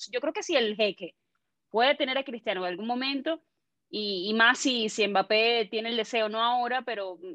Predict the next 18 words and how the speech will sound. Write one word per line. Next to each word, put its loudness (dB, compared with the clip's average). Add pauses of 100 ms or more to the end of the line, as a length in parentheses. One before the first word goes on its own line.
seguramente 2
sí -6
en -4
el -2
próximo -2
mercado 6
o 2
de 2
aquí -2
a -2
un -6
año, 0 (440)
de 0
salir 2
del 2
equipo, -4
porque -4
yo, 2